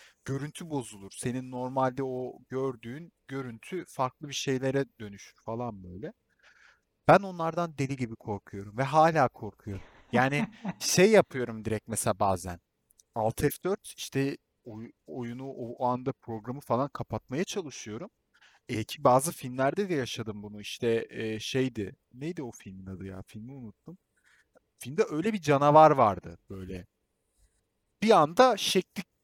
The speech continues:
Speaker 1: garipleşiyor böyle.
Speaker 2: Hmm.
Speaker 1: Hani çık çık çık çık gl-,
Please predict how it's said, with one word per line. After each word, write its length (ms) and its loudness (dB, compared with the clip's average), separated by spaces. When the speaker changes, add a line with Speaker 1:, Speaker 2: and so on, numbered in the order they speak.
Speaker 1:
garipleşiyor 680 -4
böyle. 300 -12
Speaker 2:
Hmm. 300 -8
Speaker 1:
Hani 240 -10
çık 140 -8
çık 160 -10
çık 100 -8
çık 200 -12
gl-, 460 -4